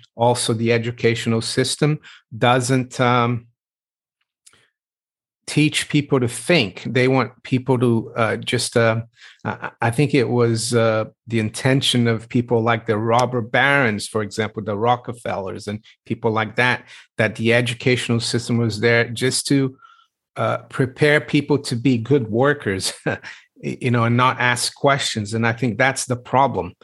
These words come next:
Uh, very few people, uh, do ask questions. And, uh, yeah, maybe not just, like, not teaching them about money, but also not, um, asking,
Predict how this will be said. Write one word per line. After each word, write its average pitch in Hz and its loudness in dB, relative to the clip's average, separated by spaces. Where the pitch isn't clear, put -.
Uh, 101 0
very 117 0
few 120 0
people, 117 2
uh, 113 2
do 139 0
ask 101 -2
questions. 95 -4
And, 98 -4
uh, 101 -2
yeah, 117 2
maybe 135 2
not 131 0
just, 120 -6
like, 117 -2
not 123 0
teaching 160 0
them 165 2
about 160 2
money, 160 0
but 131 0
also 123 0
not, 127 0
um, 110 -2
asking, 127 0